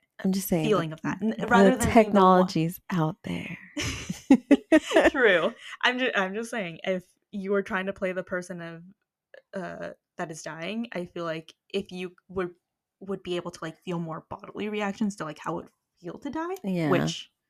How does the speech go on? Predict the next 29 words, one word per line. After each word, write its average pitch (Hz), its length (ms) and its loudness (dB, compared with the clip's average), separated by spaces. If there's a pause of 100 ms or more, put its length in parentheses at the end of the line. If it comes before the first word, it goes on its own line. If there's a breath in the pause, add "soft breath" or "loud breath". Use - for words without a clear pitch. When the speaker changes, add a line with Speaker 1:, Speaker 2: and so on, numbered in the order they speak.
(420)
Speaker 2:
like, - 360 -8
that's 180 240 -6
not 139 160 -12
a - 40 -14
lot 143 180 -8
on 156 240 -2
that, 170 360 -8 (480 loud breath)
then 196 220 2 (100)
people 214 220 -4
would 180 140 0
be 185 60 -2
more 165 200 -4
interested - 380 -12
in 170 100 -12
that. - 320 -14
And 175 140 -6
that's - 180 -12
why 175 60 -6
I'm 165 80 -8
saying, - 180 -8
like, - 240 -12
in 214 80 -4
the 202 80 2
future, 214 340 0
that 180 180 2
might 175 140 -4
be, 165 120 -12
like, 160 160 -10
a, - 60 -16